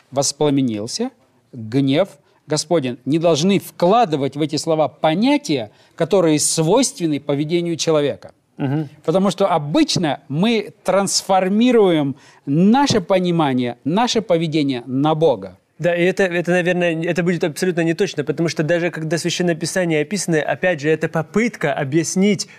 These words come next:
Speaker 2: Божие действия или Божий, э, характер на человеческом языке.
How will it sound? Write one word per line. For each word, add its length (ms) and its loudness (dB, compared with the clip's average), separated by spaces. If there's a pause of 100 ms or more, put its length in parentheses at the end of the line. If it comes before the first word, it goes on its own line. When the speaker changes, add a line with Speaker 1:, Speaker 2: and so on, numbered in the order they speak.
Speaker 2:
Божие 480 2
действия 480 -2
или 100 0
Божий, 720 0
э, 40 -6
характер 480 -4 (240)
на 240 2
человеческом 680 0
языке. 420 -2